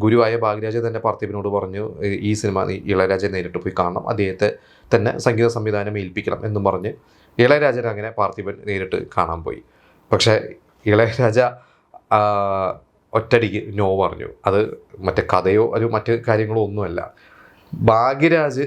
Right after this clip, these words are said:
അന്ന് ഇൻഡിപെൻഡന്റ് ആയത്, അതായത് സംഗീത സംവിധായകനായത് ഇളയരാജയ്ക്ക് എന്തോ അന്ന് ഇഷ്ടപ്പെട്ടില്ല. അപ്പോൾ ഇളയരാജ പറയുന്നത് സംഗീതം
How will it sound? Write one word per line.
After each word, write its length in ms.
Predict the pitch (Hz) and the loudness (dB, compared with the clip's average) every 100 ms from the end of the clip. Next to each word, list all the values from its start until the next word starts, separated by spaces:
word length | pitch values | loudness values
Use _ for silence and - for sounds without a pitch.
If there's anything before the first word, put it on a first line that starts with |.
| - | -4
അന്ന് 360 | 113 113 117 - _ _ _ - 107 120 | -4 -4 -6 -14 _ _ _ -2 0 2
ഇൻഡിപെൻഡന്റ് 540 | 104 107 - 101 104 | 4 4 4 2 2
ആയത്, 280 | 90 80 85 - | 0 0 -4 -2
അതായത് 240 | 87 87 - | 0 0 -2
സംഗീത 360 | - 95 95 95 95 | -6 -4 -2 -2 0
സംവിധായകനായത് 800 | 98 92 92 92 92 85 85 87 - | 0 2 2 0 -2 -2 -4 -6 0
ഇളയരാജയ്ക്ക് 540 | - 110 98 92 92 95 | 2 4 2 0 -2 -4
എന്തോ 140 | 90 90 | -2 -2
അന്ന് 140 | 80 - - | -2 -8 -12
ഇഷ്ടപ്പെട്ടില്ല. 460 | - - 82 85 85 - - - - - - | -8 -6 -4 -6 -8 -10 -20 -20 -20 -4 0
അപ്പോൾ 140 | - | 4
ഇളയരാജ 280 | 101 104 113 143 | 4 2 2 2
പറയുന്നത് 380 | 139 123 120 117 131 | 0 0 0 0 0
സംഗീതം 380 | 110 104 107 | -2 -2 -2